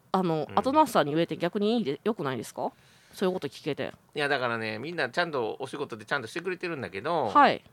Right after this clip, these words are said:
Speaker 2: もうそれを超えてくると、やっぱ僕らしんどくなるから、
Speaker 1: はい。
Speaker 2: やっぱどうしても線引くんよ、あそこは。
Speaker 1: あー。
Speaker 2: で、その線、だからね、そこにこう、やっぱり、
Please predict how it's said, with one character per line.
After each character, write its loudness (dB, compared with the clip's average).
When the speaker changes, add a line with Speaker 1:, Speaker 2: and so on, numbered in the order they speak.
Speaker 2:
も -8
う -10
そ -8
れ -2
を 0
超 0
え -10
て -14
く -6
る -2
と、 -2
や -4
っ -12
ぱ 0
僕 -6
ら 2
し -10
ん -6
ど -4
く -8
な -6
る -6
か -12
ら、 -2
Speaker 1:
は 8
い。 10
Speaker 2:
や 8
っ 4
ぱ 2
ど 2
う -6
し -10
て -4
も -6
線 -2
引 -8
く -6
ん -6
よ、 -12
あ -14
そ -18
こ -12
は。 -12
Speaker 1:
あ 4
ー。 4
Speaker 2:
で、 0
そ -8
の -4
線、 -8
だ -6
か -2
ら 0
ね、 -2
そ -10
こ 0
に 0
こ 0
う、 -4
や -6
っ -8
ぱ -4
り、 -4